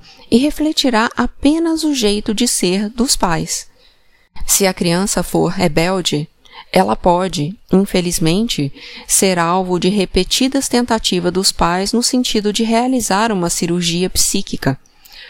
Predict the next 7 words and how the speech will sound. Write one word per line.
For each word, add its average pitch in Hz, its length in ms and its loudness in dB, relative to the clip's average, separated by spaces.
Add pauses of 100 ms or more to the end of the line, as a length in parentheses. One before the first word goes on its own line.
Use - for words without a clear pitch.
(160)
pois 160 260 4
eles 190 320 0
estarão 175 400 0
tentando 190 520 0
remodelar 226 720 2
a 190 80 -2
criança 156 760 0